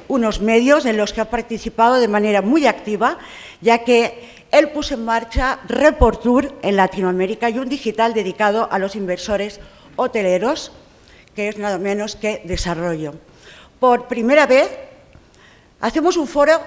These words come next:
en Madrid, porque hemos organizado otros, se han organizado otros en varios,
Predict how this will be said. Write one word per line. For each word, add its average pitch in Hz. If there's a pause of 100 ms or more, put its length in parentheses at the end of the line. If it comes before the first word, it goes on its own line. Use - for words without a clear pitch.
(120)
en 240
Madrid, 196 (440)
porque 220
hemos 254
organizado 214
otros, 254
se 311
han 311
organizado 208
otros 220
en 214
varios, 202